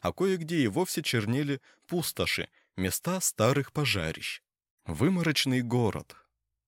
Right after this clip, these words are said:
Однако именно здесь Елене встретились первые жители некогда многолюдной столицы.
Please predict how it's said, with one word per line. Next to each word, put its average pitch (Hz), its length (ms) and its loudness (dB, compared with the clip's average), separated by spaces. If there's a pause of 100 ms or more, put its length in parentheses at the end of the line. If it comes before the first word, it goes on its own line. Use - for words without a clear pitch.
(380)
Однако 190 440 4
именно 175 440 2
здесь 120 400 2
Елене 160 440 2
встретились 165 640 0
первые 117 500 2
жители 147 420 2
некогда 156 480 0
многолюдной 98 680 0
столицы. - 760 -2